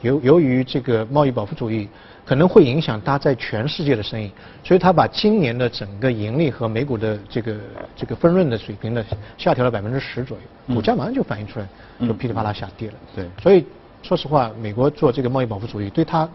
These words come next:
Speaker 1: 内部的一些全球化的企业，它的受伤是非常大的。但这家企业的话，就，就像您刚才讲的，它是做肉类方面
Speaker 2: 嗯。
Speaker 1: 全球是比较领先的。
Speaker 2: 领先的，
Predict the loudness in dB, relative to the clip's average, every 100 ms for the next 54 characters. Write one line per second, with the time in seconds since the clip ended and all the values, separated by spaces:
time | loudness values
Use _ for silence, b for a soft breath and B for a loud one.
0 | 2 2 2 0 -2 -4 -4 -2 0 0
1 | 0 -2 -4 -6 -10 -10 B B B B
2 | 2 4 4 4 2 2 0 0 -2 -2
3 | -2 -2 -2 -4 -6 -8 -16 -20 B B
4 | B 0 4 4 4 4 2 2 2 -2
5 | 0 0 0 0 -2 -2 -4 -8 -6 -2
6 | -2 2 2 6 4 4 2 -2 -2 -2
7 | -4 -6 -8 -6 -4 -4 -4 -4 -6 -6
8 | -6 -6 -12 -14 -6 0 2 0 -2 -2
9 | -2 -2 -6